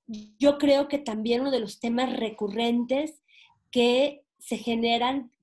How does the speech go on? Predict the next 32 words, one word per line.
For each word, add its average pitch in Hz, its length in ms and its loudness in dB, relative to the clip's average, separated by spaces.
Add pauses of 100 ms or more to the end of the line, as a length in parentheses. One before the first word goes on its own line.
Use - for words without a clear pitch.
(160)
que 220 100 -8
generan 254 440 -2
problemáticas 202 920 -2
y 202 80 -12
que 240 80 -6
uno 262 140 0
no 269 200 -2
puede 240 240 0
entender 220 720 -4 (440)
cómo 262 680 2 (360)
el 240 160 0
vecino 254 500 -2
saca 262 580 -2
la 240 160 0
basura 254 800 -4 (140)
sin 240 340 -2
el 233 100 0
menor 240 300 -2
empacho, 277 680 -6
aunque 262 240 -4
sepa 262 400 -10
que 254 120 -4
ese 277 160 -6
día 262 260 -4
no 262 260 -8
pasa 254 260 -6
el 262 120 -8
camión 226 320 -8
de - 80 -8
la - 80 -6
basura. - 540 -10 (440)
Cosas, 320 440 2